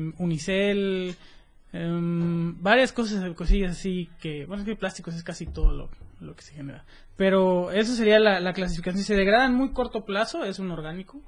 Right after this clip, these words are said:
y viene de la naturaleza, es como natural, y lo orgánico es todo lo que es sintético.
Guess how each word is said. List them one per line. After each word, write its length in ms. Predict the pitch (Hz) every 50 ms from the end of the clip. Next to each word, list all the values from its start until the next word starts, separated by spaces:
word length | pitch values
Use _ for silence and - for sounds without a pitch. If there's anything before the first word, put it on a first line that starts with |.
| - -
y 80 | 170 165
viene 160 | 170 170 175
de 80 | 175
la 80 | 160 156
naturaleza, 520 | 151 147 - 160 156 151 160 190 - 240
es 40 | 220
como 220 | - 226 202 180 170
natural, 500 | 160 156 160 165 160 160 185 240 302 - - - - - - - - - -
y 100 | 180 175
lo 80 | 180
orgánico 380 | 175 170 180 190 208 220 202 214
es 80 | 202 -
todo 160 | 202 190 180
lo 80 | 160
que 60 | - 165
es 40 |
sintético. 480 | - 180 160 - 165 165 - - - -